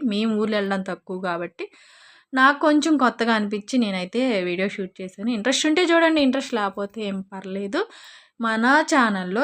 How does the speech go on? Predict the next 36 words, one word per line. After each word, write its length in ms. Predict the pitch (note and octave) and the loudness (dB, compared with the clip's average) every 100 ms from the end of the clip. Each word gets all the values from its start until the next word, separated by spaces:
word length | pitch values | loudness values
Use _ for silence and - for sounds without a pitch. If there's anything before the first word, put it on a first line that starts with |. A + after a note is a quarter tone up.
| D#4+ | -2
చాలా 440 | C4 A#3 B3+ D#4+ E4+ | 2 6 6 6 6
వీడియోస్ 380 | D#4 D4+ D4+ D4 | 4 4 2 2
ఉన్నాయి, 220 | C#4+ E4+ | 2 2
అలానే 400 | - G#3+ A3 A3+ C#4 | 2 2 4 4 2
ఇదొక 280 | A#3 A3 | 2 0
మెమొరీ 480 | A3 G3+ G3 G3 G3 | -2 0 0 0 -2
లాగా 260 | F#3 F#3 B3+ | -4 -2 2
నేను 180 | C#4+ G#3 | 2 2
ఉంచుకుంటాను. 600 | F#3+ - F#3+ F3+ F#3 A#3+ A#4+ - _ _ _ _ _ _ _ _ _ _ | -2 -6 -8 -8 -4 -4 -4 -8 _ _ _ _ _ _ _ _ _ _
ఇబ్బంది 380 | G#3+ F#3 G3+ G3+ | -6 -2 0 0
ఏం 140 | G3+ | -2
లేదు, 260 | G3+ F#3+ G3+ C#4+ | -2 -2 -4 -6
మహా 240 | A3+ G3 G3+ | -6 -2 0
అయితే 260 | G3+ G3+ D4+ | 0 -2 -2
మనది 240 | B3 G3+ | -2 -2
కొంచెం 340 | G3+ G3+ G#3 C#4 | -2 -2 2 2
నెట్ 260 | G3+ F3+ | 2 -2
అయిద్ది 260 | G3+ G3+ E3+ | -4 -4 -6
అంతే. 280 | E3+ E3+ A#3+ - - - - - _ - | -12 -10 -12 -12 -18 -20 -20 -20 _ -12
ఆ, 80 | A3+ G#3+ | -8 -8
ఇంక 220 | G#3 G#3 - | -8 -8 -4
అసలు 280 | G#3 B3+ A#3 | -2 2 4
ఆ 140 | A3+ G#3+ | 6 4
నాలుగు 300 | G3+ G3 G#3+ | 4 4 6
రోజులు 180 | A#3+ A#3+ | 4 4
అయితే 160 | A3+ A#3 | 2 0
నెట్ 340 | G#3 F#3+ - | 0 -2 -2
ఏమైపోయిందో 560 | A3 A#3 A#3 A3 G3+ G3 | 2 4 2 2 -2 0
కూడా 160 | G3 G3 | 0 0
తెలియదు. 300 | F#3 F3+ F#3+ | -2 -4 -2
నేను 200 | G#3 A#3 | 0 2
కొన్ని 240 | C4 C#4 | 4 4
వీడియోస్ 340 | C#4 B3 D4+ D4 | 4 4 4 2
రెడీ 220 | G#3+ A3+ | 2 2
చేసుకున్నా, 460 | A#3+ A#3 A#3 G3 F#3 | 2 0 -2 -6 -6
ఏదో, 180 | F3+ | -2